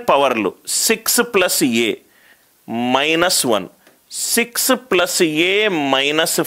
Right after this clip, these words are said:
ఫైవ్ is equivalent to odd, right? బేసి పవర్లన్నీ కూడాలి. సెవెన్ ప్లస్ ఫోర్ లెవెన్,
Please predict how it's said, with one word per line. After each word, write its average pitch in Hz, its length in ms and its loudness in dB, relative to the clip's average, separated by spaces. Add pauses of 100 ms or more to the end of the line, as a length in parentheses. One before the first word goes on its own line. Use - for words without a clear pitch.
(100)
ఫైవ్ 107 200 0 (480)
is 160 100 2 (120)
equivalent 135 540 -2
to 107 60 0 (300)
odd, 156 240 -2 (500)
right? 190 300 0 (220)
బేసి 202 300 2 (120)
పవర్లన్నీ 151 580 2 (140)
కూడాలి. 113 380 2 (420)
సెవెన్ 208 280 0 (120)
ప్లస్ 196 240 0 (100)
ఫోర్ 160 240 4 (120)
లెవెన్, 131 240 0